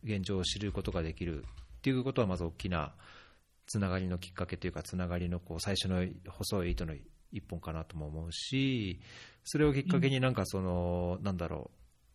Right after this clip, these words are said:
Speaker 1: う、いや、な-、まあ、ユニセフに寄付をするっていうのはまたちょっと、あの、あれですけど、こう、そういう問題関心、あの、関心、問題について関心を持って、それに取り組んでる何かをこう、支援するとか、自分もか-、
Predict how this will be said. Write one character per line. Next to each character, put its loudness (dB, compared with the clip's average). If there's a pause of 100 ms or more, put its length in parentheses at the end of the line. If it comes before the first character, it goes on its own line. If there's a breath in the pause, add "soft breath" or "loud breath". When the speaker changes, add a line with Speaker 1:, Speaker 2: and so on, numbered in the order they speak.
(260)
Speaker 1:
う、 -6
い 0
や、 -4
な-、 -4
ま 0
あ、 2
ユ 4
ニ 4
セ 4
フ 0
に -2
寄 -2
付 2
を 2
す -2
る 2
っ -4
て -8
い -4
う 0
の -2
は -2
ま -2
た -2
ち -4
ょ -6
っ -8
と、 -4 (360)
あ -6
の、 -6 (460)
あ -6
れ -4
で -4
す -6
け -6
ど、 -6 (480 loud breath)
こ 4
う、 0
そ 2
う 6
い 6
う -2
問 2
題 4
関 0
心、 -2
あ 0
の、 0
関 0
心、 -10
問 -2
題 0
に -2
つ -2
い 0
て 0
関 -2
心 -2
を 0
持 0
っ -6
て、 2 (100)
そ -2
れ 4
に 2
取 2
り -2
組 0
ん -2
で 2
る 2
何 0
か -2
を 0
こ -6
う、 0
支 -2
援 2
す -6
る -6
と -10
か、 -8
自 -8
分 0
も 2
か-、 -4